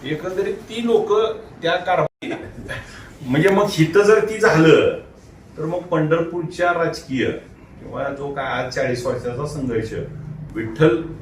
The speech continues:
कारखाना वर्षेस जो होता, तो राहिला का? आणि मग ही विचाराची लढाई आहे का, का सत्तेची लढाई आहे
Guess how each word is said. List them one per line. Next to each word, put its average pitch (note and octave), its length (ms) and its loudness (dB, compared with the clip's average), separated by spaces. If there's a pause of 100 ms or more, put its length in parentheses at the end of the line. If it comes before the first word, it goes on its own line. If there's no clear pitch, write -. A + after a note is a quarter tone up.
(320)
कारखाना A#2+ 760 -2
वर्षेस D#3 400 -4
जो C3+ 240 -2
होता, - 420 -8 (400)
तो D3 80 -2
राहिला C#3+ 340 4
का? - 280 -2 (1000)
आणि - 120 -4
मग E3 180 0
ही D#3 240 -4
विचाराची D#3+ 500 0
लढाई D#3+ 260 2
आहे F3 220 4
का, A#2+ 240 2 (500)
का E3 80 -8
सत्तेची F3+ 460 -2
लढाई G#2+ 340 4
आहे E2 140 -6